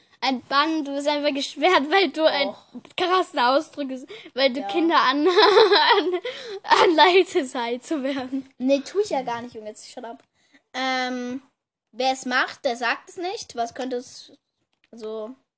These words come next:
Speaker 1: Ja.
Speaker 2: wie gesagt, halt was Illegales. Und,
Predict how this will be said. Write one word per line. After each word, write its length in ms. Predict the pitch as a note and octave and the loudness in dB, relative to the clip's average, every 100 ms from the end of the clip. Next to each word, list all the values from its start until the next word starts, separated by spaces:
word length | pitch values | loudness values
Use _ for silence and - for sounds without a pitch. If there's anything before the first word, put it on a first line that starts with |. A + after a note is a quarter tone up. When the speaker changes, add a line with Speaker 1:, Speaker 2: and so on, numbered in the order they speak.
| _ _ _ _ _ _ _ | _ _ _ _ _ _ _
Speaker 1:
Ja. 180 | A#3 G#3+ | -16 -10
Speaker 2:
wie 80 | A3+ | -2
gesagt, 360 | B3+ C4 C#4+ C#4+ | 0 2 0 -2
halt 140 | B3 | -8
was 120 | A#3+ | -10
Illegales. 640 | - A#3+ A#3 A#3 C4 E4+ _ _ _ _ _ _ _ - | -12 -10 -8 -8 -8 -12 _ _ _ _ _ _ _ -4
Und, 680 | C4 B3+ B3+ C4 C4 C4 | 0 0 0 -4 -4 -6